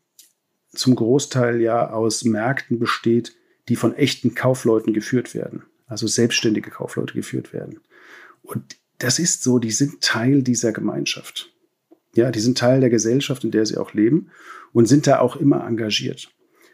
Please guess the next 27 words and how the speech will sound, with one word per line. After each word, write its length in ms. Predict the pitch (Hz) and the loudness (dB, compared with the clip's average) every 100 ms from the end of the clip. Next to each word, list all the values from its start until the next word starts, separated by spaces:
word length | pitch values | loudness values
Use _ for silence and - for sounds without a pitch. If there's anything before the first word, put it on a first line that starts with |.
| _ | _
Und 200 | - 120 | -2 2
wir 100 | 117 | 4
engagieren 560 | 120 123 117 117 147 147 | 6 6 6 6 8 8
uns 480 | 135 123 - - _ _ _ _ _ _ | 6 2 -2 -8 _ _ _ _ _ _
für 460 | - 123 117 120 | 0 4 6 4
Vereinsfußball, 1160 | - - 110 120 160 - 165 - - 82 95 104 _ _ - | 2 -2 0 4 4 2 -2 -2 0 0 0 -4 _ _ 0
wie 200 | 117 123 | 2 4
wir 120 | 123 | 4
uns 200 | 120 - | 4 2
national 640 | 127 127 139 127 123 117 | 2 2 0 2 2 2
auch 200 | - 113 | 0 -2
für 140 | - 113 | -2 0
die 100 | 113 | 2
Nationalmannschaft 840 | 117 107 107 110 - - - - | 2 2 0 0 -2 -4 -6 -4
engagieren 600 | 110 113 107 120 131 147 | 0 0 0 0 2 2
oder 280 | - 117 117 | 2 0 2
auch 140 | 117 | 2
in 60 | 110 | 2
der 80 | 110 | 2
Bundesliga 540 | 113 123 120 110 110 | 2 2 2 0 0
für 120 | 104 | -2
den 140 | 107 - | -6 -4
ersten 300 | 117 - 110 | -4 -4 -6
F 120 | - | -6
C 120 | - | -8
Köln 280 | - - 117 | -8 -8 -8
engagieren. 500 | - - - - | -10 -10 -10 -10